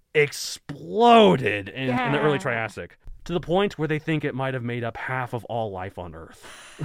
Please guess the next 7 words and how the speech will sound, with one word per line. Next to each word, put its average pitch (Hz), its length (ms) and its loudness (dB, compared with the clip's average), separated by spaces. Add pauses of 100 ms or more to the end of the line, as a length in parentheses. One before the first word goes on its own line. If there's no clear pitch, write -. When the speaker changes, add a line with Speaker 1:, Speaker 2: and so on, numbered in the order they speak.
(260)
Speaker 1:
<laughs> 226 380 -8 (1080)
Speaker 2:
<laughs> 208 160 -14
That's 285 240 -6
insane. 208 1300 -6
Speaker 1:
Yeah, 156 240 2
this 208 220 0
thing, 277 320 0